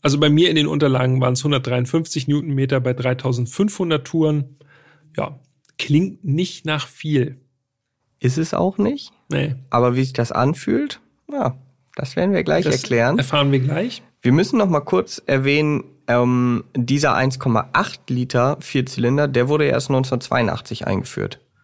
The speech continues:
Speaker 1: Ja.
Speaker 2: Vorher hatte der G T I einen eins Komma sechs Liter Vierzylinder, ebenfalls quer eingebaut.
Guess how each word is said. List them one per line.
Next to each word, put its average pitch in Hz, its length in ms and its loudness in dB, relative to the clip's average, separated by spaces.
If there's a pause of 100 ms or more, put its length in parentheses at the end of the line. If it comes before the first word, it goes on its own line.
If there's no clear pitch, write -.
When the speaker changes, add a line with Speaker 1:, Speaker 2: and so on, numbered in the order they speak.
(140)
Speaker 1:
Ja. 131 200 -2 (300)
Speaker 2:
Vorher 160 840 0
hatte 135 500 0
der 117 180 0
G 123 160 0
T 123 140 -4
I 127 140 2
einen 110 200 2
eins 110 260 -2
Komma 104 300 -2
sechs 117 520 -2
Liter 180 320 0
Vierzylinder, 202 640 -2
ebenfalls 143 500 0
quer 151 200 0
eingebaut. 156 500 0